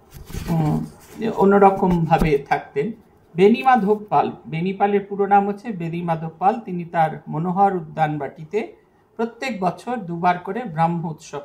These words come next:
করতেন। ব্রাহ্ম সমাজের সমস্ত ভক্তরা আসতেন এবং তার বাড়িতে একটা ছোটোখাটো উপাসনা ঘর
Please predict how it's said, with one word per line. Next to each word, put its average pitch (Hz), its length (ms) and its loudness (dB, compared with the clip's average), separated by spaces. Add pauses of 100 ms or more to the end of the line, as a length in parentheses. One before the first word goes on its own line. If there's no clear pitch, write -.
করতেন। 110 380 -12 (640)
ব্রাহ্ম 165 260 -2
সমাজের 165 440 -6
সমস্ত 175 400 -12
ভক্তরা 156 540 -2
আসতেন 160 400 0 (520)
এবং 151 440 -2 (460)
তার 170 200 4
বাড়িতে 165 400 -2
একটা 226 200 -8
ছোটোখাটো 165 560 -6
উপাসনা 156 580 0
ঘর 226 200 -4